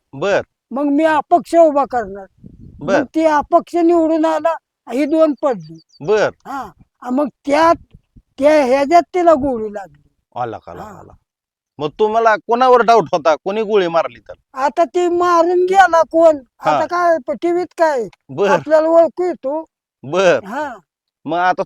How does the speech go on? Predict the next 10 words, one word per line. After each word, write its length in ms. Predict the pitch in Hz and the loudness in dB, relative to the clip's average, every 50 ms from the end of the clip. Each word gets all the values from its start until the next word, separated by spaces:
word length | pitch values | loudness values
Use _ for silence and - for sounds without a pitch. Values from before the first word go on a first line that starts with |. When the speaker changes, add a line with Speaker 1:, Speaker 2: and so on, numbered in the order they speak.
| - | -6
Speaker 1:
तुम्ही 180 | 202 202 208 208 | -6 -4 -4 -4
ते 140 | 185 - 202 | -4 -4 -4
मंजूला 440 | 196 202 214 196 160 165 190 196 190 | -4 -4 -6 -6 -4 -2 0 0 2
जाऊन 220 | 180 190 190 190 | 2 2 0 -2
भेटला 380 | 180 180 208 175 - 147 160 165 | -2 -2 -2 -2 0 0 -2 -2
तिथं? 320 | 160 170 151 - 170 175 | -2 -4 -4 -2 0 -2
Speaker 2:
हो, 560 | - - _ - 226 269 277 240 202 170 143 _ _ - | -2 -2 _ -6 -4 -2 -2 -4 -4 -8 -14 _ _ -16
भेटलो 420 | 233 294 320 240 - 320 311 311 | -12 -12 -12 -10 -10 -10 -10 -8
की. 140 | 262 160 180 | -10 -12 -14
Speaker 1:
बर. 300 | 156 131 156 185 160 127 | -10 -4 -2 0 0 0